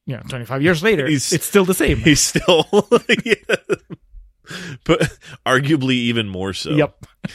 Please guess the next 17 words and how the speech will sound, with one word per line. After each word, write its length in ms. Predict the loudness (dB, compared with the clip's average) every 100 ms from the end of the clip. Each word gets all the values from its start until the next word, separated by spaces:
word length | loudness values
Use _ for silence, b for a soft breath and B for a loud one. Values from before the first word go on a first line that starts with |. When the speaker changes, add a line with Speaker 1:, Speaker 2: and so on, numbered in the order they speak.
| B B B
Speaker 1:
It's 220 | -2 2
even 160 | 2 6
more 160 | 4
Speaker 2:
Uh, 20 |
Speaker 1:
impressive 500 | 4 4 2 2 -2
now. 280 | -4 -12 -16 -18
Speaker 2:
we 180 | -6 -2
have 200 | 0 0
the 140 | -2 -2
introduction 560 | -2 0 -2 -2 -6
of 180 | -6 -6
Love 380 | -4 -2 -2 0
Burger. 520 | 0 0 -2 -4 -6
They're 200 | -6 -6
the 100 | -6
band 420 | -6 -2 -2 -2
that's, 320 | -4 -10 -12